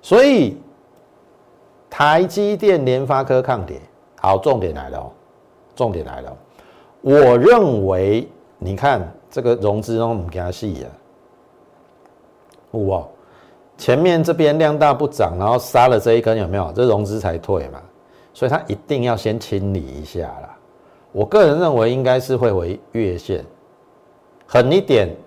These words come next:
测这个低点，看它要用多狠，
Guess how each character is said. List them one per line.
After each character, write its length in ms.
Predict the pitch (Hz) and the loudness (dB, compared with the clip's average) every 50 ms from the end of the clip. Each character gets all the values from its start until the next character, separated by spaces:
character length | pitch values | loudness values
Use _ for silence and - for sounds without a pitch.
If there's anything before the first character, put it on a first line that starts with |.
| _ - | _ -20
测 420 | - - - 143 127 110 92 - - - - | -8 -2 2 2 4 4 2 -2 -6 -12 -12
这 120 | - 117 | -8 -6
个 80 | 98 95 | -6 -6
低 220 | 90 - 92 90 | -6 -6 -8 -8
点， 200 | 87 - - - - _ _ _ _ _ _ _ _ _ _ _ _ _ _ _ _ _ _ _ _ _ _ _ _ _ _ _ _ - | -8 -10 -12 -14 -16 _ _ _ _ _ _ _ _ _ _ _ _ _ _ _ _ _ _ _ _ _ _ _ _ _ _ _ _ -6
看 160 | - 147 143 | -4 -4 -2
它 140 | 139 139 139 | 0 0 0
要 340 | 139 139 139 139 143 - - - | 0 0 0 0 -2 -4 -4 0
用 260 | 151 139 120 107 98 | 0 0 0 0 -2
多 300 | - 98 85 90 98 101 | -6 -6 -4 -4 -4 -4
狠， 200 | - - - | -6 -8 -12